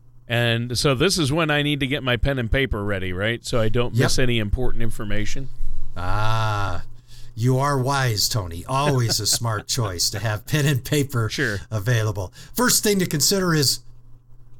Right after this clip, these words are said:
Speaker 2: are they gonna try and sell you new clubs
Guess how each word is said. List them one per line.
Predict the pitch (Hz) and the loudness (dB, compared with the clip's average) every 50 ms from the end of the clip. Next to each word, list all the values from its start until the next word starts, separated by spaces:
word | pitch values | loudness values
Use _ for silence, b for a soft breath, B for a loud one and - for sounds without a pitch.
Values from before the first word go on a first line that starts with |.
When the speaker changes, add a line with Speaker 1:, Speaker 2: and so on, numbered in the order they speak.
| - - - - | -14 -12 -6 -4
Speaker 2:
are | 127 131 | -2 0
they | 139 131 | 0 0
gonna | 156 165 151 | 0 0 -2
try | - - 170 165 156 | -2 -2 -2 -2 -2
and | 120 - | 0 0
sell | - - - - - 180 185 190 | 0 2 2 2 0 0 0 0
you | 180 160 160 160 147 | 0 2 2 2 2
new | 139 151 165 160 160 | 2 2 0 0 0
clubs | - - 170 165 151 120 90 80 78 - - - - - | -2 -4 -2 -2 -2 -2 -4 -6 -4 -2 0 0 0 -2